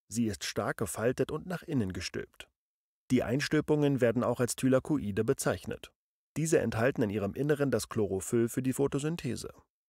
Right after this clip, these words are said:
Chlorophyll ist ein natürlicher Farbstoff, der während der Photosynthese Licht absorbieren und Energie weiterleiten kann. Durch das natürliche Grün des Chlorophylls erhalten die Pflanzen auch ihre typische Farbe.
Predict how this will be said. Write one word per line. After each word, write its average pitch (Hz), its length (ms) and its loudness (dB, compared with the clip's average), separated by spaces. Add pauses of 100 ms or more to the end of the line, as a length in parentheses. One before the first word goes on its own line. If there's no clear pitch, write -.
(580)
Chlorophyll 135 560 4
ist 151 120 -2
ein 117 120 2
natürlicher 127 540 -2
Farbstoff, - 540 -2
der 107 140 0
während 123 300 2
der 113 80 2
Photosynthese 113 720 0
Licht 101 260 -4
absorbieren 113 720 0
und - 160 -10
Energie 151 460 -2
weiterleiten 98 560 -2
kann. - 280 -6 (760)
Durch 139 180 4
das 123 160 2
natürliche 143 560 0
Grün 139 300 0
des 131 120 -2
Chlorophylls 117 680 0
erhalten 143 400 -2
die 110 80 -2
Pflanzen 113 440 -2
auch 120 140 2
ihre 143 220 -2
typische 110 420 -4
Farbe. 113 380 -4